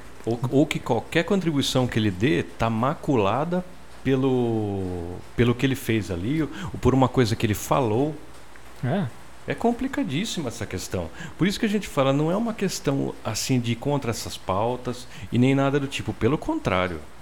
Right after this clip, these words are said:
Speaker 1: essas lutas são legítimas, elas
Speaker 2: Uhum.
Speaker 1: são dignas, elas têm que ser levadas em frente, só que o método tá completamente errado. E a única coisa que esse método consegue fazer é repelir.
Speaker 2: É censurar as pessoas.
Speaker 1: Ele, ele vai conseguir ficar isolado, gritando sozinho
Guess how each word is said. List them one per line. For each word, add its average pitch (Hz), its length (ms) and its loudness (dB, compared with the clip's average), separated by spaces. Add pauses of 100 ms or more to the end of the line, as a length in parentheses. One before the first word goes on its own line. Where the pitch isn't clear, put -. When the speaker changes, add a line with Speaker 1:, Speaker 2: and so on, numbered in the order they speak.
(100)
Speaker 1:
essas - 320 -2
lutas 156 280 -2
são 117 420 2
legítimas, 143 840 2 (460)
elas 120 180 2
Speaker 2:
Uhum. 98 60 2
Speaker 1:
são 180 160 4
dignas, 131 500 2
elas 113 220 -2
têm 165 160 -2
que - 80 -8
ser - 100 -4
levadas 120 320 0
em 104 60 -2
frente, 117 280 0
só - 140 2
que - 80 0
o 202 40 4
método 190 360 0
tá 190 160 -4
completamente 196 640 0
errado. 80 260 -2 (380)
E 131 140 4
a 127 80 8
única 220 340 4
coisa 131 300 0
que - 80 0
esse - 160 -4
método 101 360 -2
consegue 139 460 -2
fazer 95 480 -2
é 113 80 0
repelir. 143 480 2 (540)
Speaker 2:
É 165 60 6
censurar 202 420 4
as 202 80 2
pessoas. 190 420 0
Speaker 1:
Ele, 131 180 0
ele 131 140 4
vai 120 220 2
conseguir 117 420 -2
ficar 95 580 -2
isolado, 151 720 -2 (120)
gritando 113 640 4
sozinho 180 680 0